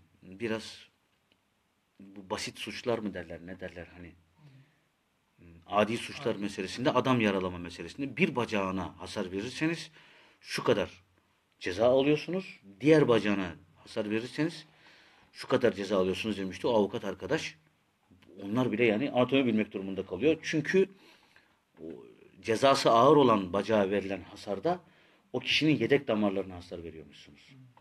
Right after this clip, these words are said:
Speaker 1: Böyle bir durum var. Sorusu olan var mı kardeşler başka? Yok galiba. Yarım bardak çay içimlik süreniz var. Ya ben çok güzel anlatıyorum.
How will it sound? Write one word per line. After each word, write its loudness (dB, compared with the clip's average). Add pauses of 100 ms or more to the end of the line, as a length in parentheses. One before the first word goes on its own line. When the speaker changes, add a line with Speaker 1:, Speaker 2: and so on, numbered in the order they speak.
(420)
Speaker 1:
Böyle 4
bir -2
durum -8
var. -20 (1700)
Sorusu 0
olan 6
var 4
mı 0
kardeşler -6
başka? -18 (2500)
Yok -20
galiba. -12 (1080)
Yarım 4
bardak 2
çay 0
içimlik -4
süreniz -8
var. -20 (3250)
Ya 0
ben 4
çok -4
güzel 6
anlatıyorum. -6